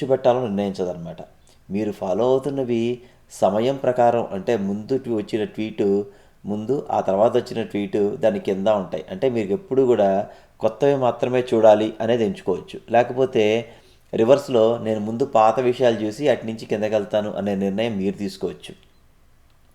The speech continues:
అలానే యాడ్లు అన్-, యాడ్స్ అనేవి ఎప్పటికీ ఉండవు. ఎందుకంటే అదొక ఓపెన్ సోర్స్, దానివల్ల ఎవరు లాభం సంపాదించట్లేదు అనే ఉద్దేశంతోటి మీకు ఎటువంటి యాడ్స్ చూపెట్టరు. మీకు యాడ్స్ చూపెట్టట్లేదు కాబట్టి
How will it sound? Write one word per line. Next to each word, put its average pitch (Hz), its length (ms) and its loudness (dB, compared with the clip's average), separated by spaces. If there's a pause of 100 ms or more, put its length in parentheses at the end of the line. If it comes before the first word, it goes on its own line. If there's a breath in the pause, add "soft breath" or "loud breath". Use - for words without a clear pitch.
(540 soft breath)
అలానే 117 520 2 (160)
యాడ్లు 139 400 2 (140)
అన్-, 120 200 -6
యాడ్స్ 123 320 0
అనేవి 139 260 0
ఎప్పటికీ 123 440 0
ఉండవు. 95 340 -2 (140)
ఎందుకంటే 104 400 -2
అదొక 110 200 0
ఓపెన్ 101 360 0
సోర్స్, 110 340 -2
దానివల్ల 98 640 0 (360 loud breath)
ఎవరు 101 240 2
లాభం 101 380 2
సంపాదించట్లేదు 104 920 0
అనే 101 140 -2
ఉద్దేశంతోటి 107 840 -4 (300 soft breath)
మీకు 127 160 2
ఎటువంటి 127 360 2
యాడ్స్ 110 340 6
చూపెట్టరు. 92 440 -4 (500 soft breath)
మీకు 127 180 -2
యాడ్స్ 104 460 2
చూపెట్టట్లేదు 139 520 -2
కాబట్టి 123 720 2